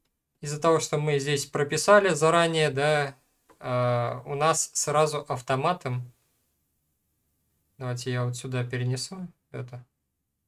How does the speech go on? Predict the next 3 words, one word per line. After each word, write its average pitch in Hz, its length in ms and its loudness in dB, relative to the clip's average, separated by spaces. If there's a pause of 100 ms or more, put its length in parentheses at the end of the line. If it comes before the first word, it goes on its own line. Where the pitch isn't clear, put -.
(1200)
чтобы 127 280 -8
было 131 360 -2
проще. 131 580 -4